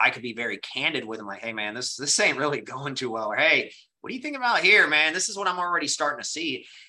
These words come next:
And people can really learn how to embrace any con-, 'cause everything is conflict. Conflict gets a bad rap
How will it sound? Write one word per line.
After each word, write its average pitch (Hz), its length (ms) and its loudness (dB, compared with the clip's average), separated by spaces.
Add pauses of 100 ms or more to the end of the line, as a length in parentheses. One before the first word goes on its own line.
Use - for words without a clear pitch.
(180)
And 143 160 -2
people 190 260 -2
can 151 140 -4
really 147 560 0 (720)
learn 131 340 -2
how 123 140 -4
to 117 80 -4
embrace 113 520 -4 (120)
any 220 240 -2
con-, - 240 -8 (100)
'cause 139 240 -4
everything 226 380 2
is 127 100 -2
conflict. - 580 -8
Conflict 220 360 -2
gets 170 160 -6
a - 40 -14
bad 117 280 2
rap 131 320 2